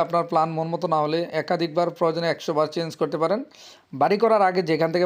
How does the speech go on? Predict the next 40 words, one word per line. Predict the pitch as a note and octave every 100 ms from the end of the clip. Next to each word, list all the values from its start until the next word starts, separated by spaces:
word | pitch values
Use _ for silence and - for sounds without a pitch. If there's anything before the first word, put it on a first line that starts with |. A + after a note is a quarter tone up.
| E3
ভালো | D#3
লাগে | E3+ E3+
একজন | D3+ D#3+ E3+
ইঞ্জিনিয়ারের | D3+ D#3+ E3+ D#3+
মাধ্যমে | D3 E3 D3+
ডিজাইন | C#3+ D3+ C#3
করে | D#3 E3+ D3
বাড়ি | D3 D3
করুন, | C3 B2+ C3+
তা | D3+
না | D#3
হলে | D#3+ D#3+
আপনার | E3 D#3
বাড়ি | D3+ D#3+
কখনো | E3+ D#3+ D#3+
সঠিকভাবে | D#3+ D3 D3 D#3 D#3
হবে | C#3 D#3
না। | G3 - - - - C3+
আমাদের | D#3+ F3+ G3
মাধ্যমে | G3+ F#3 G3 E3+
ডিজাইন | E3 E3+
করতে | E3 F3+ D#3
চাইলে | D#3+ D#3+ D3+
ইনশাল্লাহ | D3+ D3+ D3+ D3+
প্ল্যান | D#3 D3 C#3+
করে | D3+ D3
নিতে | C#3+ D#3
পারবেন। | D#3+ F3 A#3+ - - - - - _ - C3
বাড়ি | D#3+ G3
করার | A3 G#3+ F#3+
আগে | G3 E3
ভালোভাবে | D#3 F3 F#3 E3+ C#3+
বুঝে | D#3+ D#3 D#3+ E3
শুনে | D3+ D#3+ F#3+ D#3
অবশ্যই | D3+ D#3 D#3 C#3+
বাড়ি | C#3+ C#3+
করবেন। | C3 C3 A#2 - D#3+
একটি | - _ - G3+ G#3+ - - - _ C#3
ভুলের | D3 D#3 F#3 F#3+
কারণে | F3 F#3+